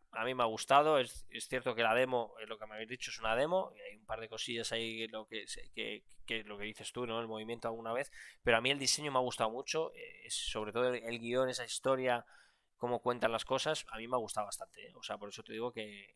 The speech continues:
me parece, y además a día de hoy,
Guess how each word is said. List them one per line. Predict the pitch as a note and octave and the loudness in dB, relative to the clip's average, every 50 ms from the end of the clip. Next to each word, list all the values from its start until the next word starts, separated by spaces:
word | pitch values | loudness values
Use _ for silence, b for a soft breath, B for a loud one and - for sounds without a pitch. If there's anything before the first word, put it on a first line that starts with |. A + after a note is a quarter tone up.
| _ _ _ | _ _ _
me | F3 E3+ | -18 -12
parece, | - - G2 G#2+ A2 - A#2+ A2+ A2+ A2 G#2+ G#2 G#2 - - - - _ _ _ _ _ _ _ - _ - - _ _ _ _ _ | -8 -6 -6 -6 -6 -4 -2 0 0 0 -2 -4 -6 -10 -14 -18 -20 _ _ _ _ _ _ _ -20 _ -20 -20 _ _ _ _ _
y | - A#2+ | 0 2
además | A#2 A2+ A#2 C3 B2 - | 2 4 4 2 2 4
a | B2 A#2+ | 2 2
día | A#2 B2 A#2+ | 4 2 2
de | A#2+ A#2 | 2 2
hoy, | A#2+ B2+ | 2 0